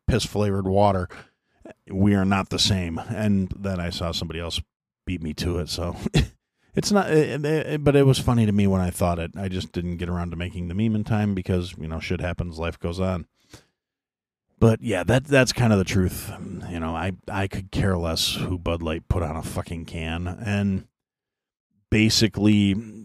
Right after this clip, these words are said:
okay, so they made some special cans. It's not like they're selling 'em like that. And, you know, lots of the alcohol companies have done the whole Pride cans and Pride bottles and Pride labels, and I don't give a fuck. That stuff doesn't bother me at all.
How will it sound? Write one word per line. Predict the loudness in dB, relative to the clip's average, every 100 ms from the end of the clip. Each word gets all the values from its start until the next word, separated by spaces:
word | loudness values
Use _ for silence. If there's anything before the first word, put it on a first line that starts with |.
| -10
okay, | -6 -2 -2
so | 0 2
they | 4 4
made | 4 2
some | 0 -4
special | -2 -2 -2 -2
cans. | -4 -4
It's | -2
not | -2 0
like | 0
they're | 4 4
selling | 4 0 0 2 2 0
'em | 0 0
like | -2 -2
that. | -2 2
And, | 0 0 -6 -18 -12
you | -8
know, | -6
lots | -6 -6 0 0 4
of | 2 2
the | 4 6 6
alcohol | 4 4 2 2
companies | 2 0 0 -2 -4 _ _ _
have | 0 0 0 -8 -18 -20 -10
done | 0 2 4
the | 4
whole | 4 4
Pride | 2 -2 -2 -2 -4
cans | -6 -4 -2 -2 -4
and | -6 -6
Pride | -2 -2 -2
bottles | -2 -2 -2 -2 -2
and | -2 -2
Pride | -2 -2 -4
labels, | -4 -2 -2 -2
and | -2
I | 0 2
don't | 4 2 0
give | -6 -6
a |
fuck. | -10 -8 -8
That | -8 -10
stuff | -6 -6 -4
doesn't | -6 -6 -6
bother | -4 -4 -2
me | -2 -2
at |
all. | 0 -2 -2